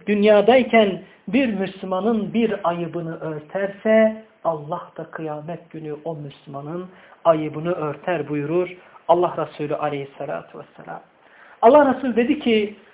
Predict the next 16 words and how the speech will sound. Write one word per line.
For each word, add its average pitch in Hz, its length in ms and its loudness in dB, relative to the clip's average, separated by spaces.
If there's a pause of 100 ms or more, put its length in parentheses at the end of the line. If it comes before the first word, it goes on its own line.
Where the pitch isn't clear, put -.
(220)
"Zalim 269 440 6
de 240 60 10
olsa, 226 800 4 (180)
mazlum 247 600 6
da 220 100 8
olsa 247 640 6 (180)
Müslüman 262 540 2
kardeşine 226 580 2
yardım 170 420 -2
et." 147 80 -20 (420)
Sahabe 277 340 0
dedi 247 240 -2
ki, 240 60 -8
"Ey 247 60 -4
Allah'ın 180 420 -6 (100)
Resulü, 170 280 -20